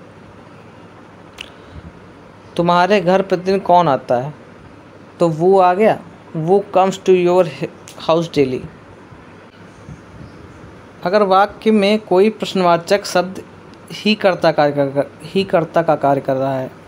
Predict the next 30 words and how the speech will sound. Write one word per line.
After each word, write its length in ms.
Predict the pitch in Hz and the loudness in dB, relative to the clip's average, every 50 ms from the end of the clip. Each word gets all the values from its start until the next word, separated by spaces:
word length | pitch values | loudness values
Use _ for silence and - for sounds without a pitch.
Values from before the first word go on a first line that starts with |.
| - - | -16 -6
कोई 180 | - 185 196 196 | 0 2 2 2
प्रश्नवाचक 560 | 190 - - 180 170 180 170 165 165 170 202 | 2 0 -2 0 2 4 2 2 2 -2 -4
शब्द 320 | 202 - 202 190 185 180 | -2 -2 -4 -2 0 0
है 140 | 190 196 214 202 | 2 2 2 2
वही 220 | 185 170 180 208 | 2 0 0 0
कर्ता 360 | 202 196 180 170 170 - 170 | 0 0 0 0 2 0 0
का 160 | 165 170 175 | 2 2 -2
कार्य 240 | 170 165 165 156 151 | 0 2 2 0 2
कर 160 | 147 156 151 | 2 0 0
रहा 140 | 143 147 156 165 | 2 2 0 0
है, 80 | 190 | 0
मतलब 200 | 190 175 170 175 | -2 -2 -2 -2
subject 380 | 165 170 151 147 160 165 165 - | -2 -4 -4 -2 -2 -2 0 0
का 80 | 165 | 0
कार्य 220 | 160 160 160 151 147 | 2 2 2 0 2
कर 140 | - 151 139 | 2 0 0
रहा 160 | 139 143 147 | 0 -2 -4
है, 140 | 156 180 214 - - - - - - - - - - - - - - | -4 -6 -8 -12 -18 -20 -20 -20 -20 -20 -20 -20 -20 -20 -14 -4 -2
तो 100 | 175 180 | -2 -2
उसकी, 360 | 175 - - - 214 196 185 | -2 -4 -4 0 0 0 0
तो, 460 | 190 - - - - - 185 180 175 | -2 -6 -18 -14 -6 -4 -4 -4 -4
तो 380 | 170 - 175 185 190 196 214 226 - - - - - - - - - - - - | -4 -4 0 2 4 4 2 2 -2 -6 -18 -20 -20 -20 -20 -20 -20 -20 -12 -2
पहले 280 | - 175 175 175 196 202 | 2 2 2 4 2 2
उसकी 380 | 196 185 185 - - 202 208 196 | 0 0 -2 -4 -4 -2 0 2
अंग्रेजी 360 | 196 185 175 175 175 190 196 | 2 2 0 -2 -2 -2 -4
फिर 220 | 190 - - 180 | -4 -2 -2 0
verb 240 | 160 151 139 131 127 | 2 2 0 0 -2
लगाते 340 | 135 123 123 120 - - 139 | -4 -4 -4 -6 -6 -10 -14
हैं। 100 | 143 - - - - - - - - - - - | -14 -14 -16 -20 -20 -20 -20 -20 -20 -20 -14 -8
जैसे 300 | - 160 - 190 202 226 | -8 -4 -2 0 -2 -2